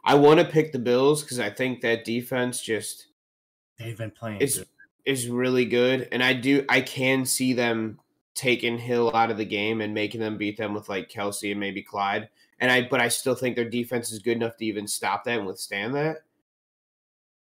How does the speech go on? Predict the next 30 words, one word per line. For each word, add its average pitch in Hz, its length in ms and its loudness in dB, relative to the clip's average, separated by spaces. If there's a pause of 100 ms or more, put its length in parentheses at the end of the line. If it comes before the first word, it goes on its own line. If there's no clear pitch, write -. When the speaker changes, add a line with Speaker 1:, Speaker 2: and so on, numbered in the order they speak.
(440)
Speaker 1:
It's 151 160 0
just - 260 -2
tough. 135 300 0
I 113 80 0
don't 123 260 -2
see 131 220 0
the 117 120 -4
Chiefs 123 380 -4
going 120 260 0
two 120 200 -4
and, 101 260 -4
or 113 300 2
yeah, 117 180 2
two 123 240 -4
and 113 140 -4
three 117 240 -2
though. 95 260 -4
Like, 95 380 -8 (100)
and 127 100 2
especially 131 480 0
at 107 80 -2
home, 127 420 -2 (840)
I'm 139 100 6
Speaker 2:
I 175 40 6
think 202 120 8
Speaker 1:
really 143 140 4
torn 135 320 2
on 120 120 0
this 117 220 -4
one. 110 320 -4